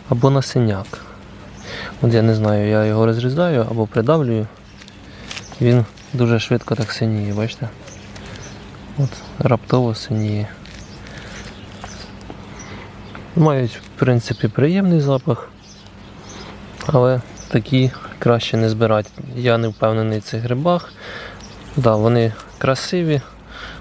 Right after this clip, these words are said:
я їх знайшов, подивився, да, і, мабуть, хай вони в лісі і залишаються. Краще не брати те, що не знаєш,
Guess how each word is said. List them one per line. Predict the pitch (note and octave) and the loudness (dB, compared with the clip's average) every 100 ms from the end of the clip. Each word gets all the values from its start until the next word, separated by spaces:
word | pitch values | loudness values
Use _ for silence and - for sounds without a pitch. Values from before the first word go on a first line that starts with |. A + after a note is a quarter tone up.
| - - | -12 -6
я | A#2+ A2+ | 0 4
їх | A2 A2 | 4 4
знайшов, | A2+ A2+ - E3 | 2 2 2 0
подивився, | - A#2 B2 C#3 D#3 C#3 C3 | 2 2 6 6 6 4 0
да, | A#2+ | 2
і, | A2+ | 2
мабуть, | A#2 A2+ A#2+ - | 0 -2 -4 -2
хай | A#2+ | 0
вони | A#2 A2+ A2 - - - - | 2 2 0 -4 -14 -16 -6
в | A#2+ | 0
лісі | A2+ A#2+ B2+ | 2 2 2
і | G#2+ | 2
залишаються. | A2 A2 G#2+ - G#2+ G2+ G2 - G#2+ - - - - - - - - - - - - | 4 2 2 0 0 0 -4 -6 -8 -10 -16 -16 -16 -16 -14 -12 -10 -8 -10 -6 0
Краще | A#2+ G#2+ - | 2 2 2
не | A2+ | 2
брати | A2 C3+ G#2 - | 2 0 0 -2
те, | |
що | A2 - A2 - - | -4 0 -2 -2 -2
не | A#2 A2+ | 2 4
знаєш, | A2+ C3 D#3 D3 - | 6 6 6 4 2